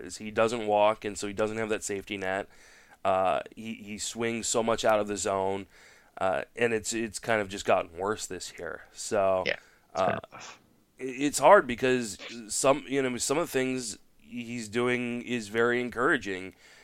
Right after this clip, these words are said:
Speaker 1: You know, I mean, he's making ninety-six percent contact within the zone. Uh,
Speaker 2: That's
Speaker 1: it's
Speaker 2: Jose Peraza? That's
Speaker 1: Yeah.
Speaker 2: crazy.
Speaker 1: So, I mean, which is,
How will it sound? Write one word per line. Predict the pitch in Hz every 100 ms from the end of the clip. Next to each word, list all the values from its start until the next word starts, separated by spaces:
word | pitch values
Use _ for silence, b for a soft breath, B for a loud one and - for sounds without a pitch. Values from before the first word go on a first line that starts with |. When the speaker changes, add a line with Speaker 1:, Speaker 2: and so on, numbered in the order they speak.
| b -
Speaker 1:
You | 107
know, | 101
I | 95
mean, | 117
he's | 117 113
making | 117 120 117 113
ninety-six | 107 117 120 117 - 131
percent | - 113 123 104
contact | 110 107 107 117 113 -
within | 101 101
the | 95
zone. | 98 101 101 101 104 b b b b
Uh, | 98 95
Speaker 2:
That's | 90
Speaker 1:
it's | 101 -
Speaker 2:
Jose | 101 98 87
Peraza? | 90 90 92 101 101
That's | 95 117
Speaker 1:
Yeah. | 113 -
Speaker 2:
crazy. | - - _ _ _ _ -
Speaker 1:
So, | 120 139 127
I | 120
mean, | 131 127 113 b b b -
which | 127 123
is, | 127 127 110